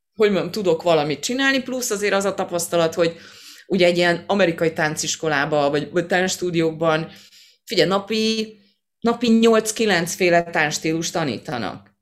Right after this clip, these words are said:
És én azt mind vettem. Tehát én még steppelni is tanultam. Na, olyan béna nem volt, mint én, de az mindegy. Hogy, na mindegy, tehát, hogy visszatérve, hogy, hogy az nekem egy iszonyú kihívás volt, és elkezdtem azonnal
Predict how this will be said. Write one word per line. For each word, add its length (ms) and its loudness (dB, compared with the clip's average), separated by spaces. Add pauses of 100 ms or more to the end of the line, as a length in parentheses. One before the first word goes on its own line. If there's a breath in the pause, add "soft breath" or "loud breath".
(120)
És 180 -4
én 80 2
azt 160 -2
mind 320 0
vettem. 680 -4
Tehát 260 0
én 100 6
még 160 2
steppelni 640 -2
is 200 -6
tanultam. 580 -6
Na, 160 -4
olyan 220 0
béna 240 0
nem 200 -2
volt, 220 -6
mint 200 -10
én, 180 0
de 220 0
az 200 -2
mindegy. 500 0 (680 loud breath)
Hogy, 440 2
na 120 2
mindegy, 280 2
tehát, 180 2
hogy 100 -2
visszatérve, 640 2
hogy, 320 0
hogy 240 0
az 100 2
nekem 240 -4
egy 120 -4
iszonyú 340 -4
kihívás 460 -2
volt, 160 -2
és 120 -4
elkezdtem 520 -2
azonnal 880 -2